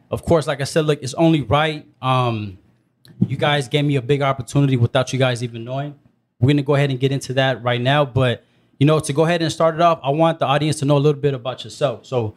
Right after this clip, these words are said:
let me start off with you, Kobe. Uh, tell everybody where, where, where were you born and raised at?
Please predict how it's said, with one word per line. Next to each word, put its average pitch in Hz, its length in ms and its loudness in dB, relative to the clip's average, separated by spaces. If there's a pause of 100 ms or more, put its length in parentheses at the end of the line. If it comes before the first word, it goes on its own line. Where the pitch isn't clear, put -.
(220)
let 139 80 2
me 165 80 2
start 165 180 2
off 160 140 2
with 143 160 -10
you, 151 80 -6
Kobe. 143 360 -2
Uh, 123 260 2
tell 160 180 0
everybody 160 380 0
where, 139 340 0 (180)
where, 139 220 0
where 147 160 0
were 147 80 -4
you 135 100 -6
born 139 240 0
and 131 80 0
raised 139 240 2
at? 107 220 -6